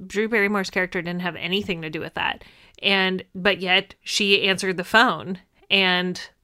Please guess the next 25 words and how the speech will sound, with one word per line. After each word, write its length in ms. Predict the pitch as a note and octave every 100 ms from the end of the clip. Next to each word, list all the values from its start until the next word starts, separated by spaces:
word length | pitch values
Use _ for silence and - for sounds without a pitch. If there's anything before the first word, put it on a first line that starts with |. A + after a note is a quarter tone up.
| -
that 360 | F#3+ F3+ F3+ -
invited 800 | G3 F#3+ F3+ F3+ F3 F3 F3 -
this 400 | F#3 F3 - - _ _ -
ter-, 240 | - G#3+ - -
terrible, 560 | - B3+ B3 A3 G#3+ -
awful 360 | G3+ G3+ G3+
thing 360 | F#3 G3 F#3 F3+
from 260 | - F3+ -
outside 680 | F#3+ G3+ - F#3 E3+ E3+ -
in. 460 | G3+ F#3 - F#3 F#3 - - -
And 280 | G#3+ G#3 F#3+
it's 160 | - A3
the 80 | A3
same 280 | - A#3 A#3
thing 180 | G#3+
in 100 | G3
this 220 | F3+ - -
movie. 400 | F3+ - - - - _ _ _ _ -
Uh, 200 | G3 -
in 180 | A3 A3+
this 240 | C4+ C#4
one, 320 | A#3 A3 G#3 G#3
it's 320 | G#3+ G3+ -
more 340 | G#3 G3 F#3+ F#3+
planned. 640 | - G3+ F3+ F3 F3+